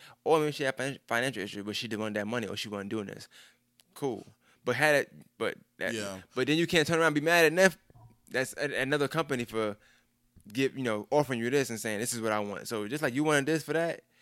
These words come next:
Speaker 1: they, they, they, they gonna give you this for that. So you can't go boycott. You know what I'm saying?
Speaker 2: Right. That
Speaker 1: You gotta have
Speaker 2: was,
Speaker 1: energy
Speaker 2: ugh.
Speaker 1: twenty-four seven.
Speaker 2: Stop it. And listen,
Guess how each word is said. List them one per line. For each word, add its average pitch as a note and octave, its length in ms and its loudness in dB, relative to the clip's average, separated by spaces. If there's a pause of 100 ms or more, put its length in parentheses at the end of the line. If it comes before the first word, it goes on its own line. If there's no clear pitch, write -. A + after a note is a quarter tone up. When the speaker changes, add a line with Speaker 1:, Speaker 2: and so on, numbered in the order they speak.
(300)
Speaker 1:
they, C3 260 0
they, C3 260 -2
they, C3 220 -2
they B2+ 120 -2
gonna C3 160 0
give A#2+ 140 -2
you A2+ 80 -2
this A#2 280 0
for A2 120 -4
that. G2 220 -2
So G#2 60 -10
you A2+ 100 -6
can't C3+ 260 -4
go A#2 160 0
boycott. A#2 480 -4
You B2 60 -6
know B2 80 0
what B2 40 0
I'm A#2+ 40 -4
saying? B2 200 -2
Speaker 2:
Right. G2 240 0 (440)
That G2 80 -10
Speaker 1:
You A2 60 -2
gotta A2 240 4
have C3 220 4
Speaker 2:
was, C3+ 120 0
Speaker 1:
energy A#2 120 -2
Speaker 2:
ugh. G2+ 100 -8
Speaker 1:
twenty-four A#2 340 -2
seven. G#2 260 -2
Speaker 2:
Stop F#2 400 -6
it. D#2+ 240 -6
And A2 80 -6
listen, B2 320 0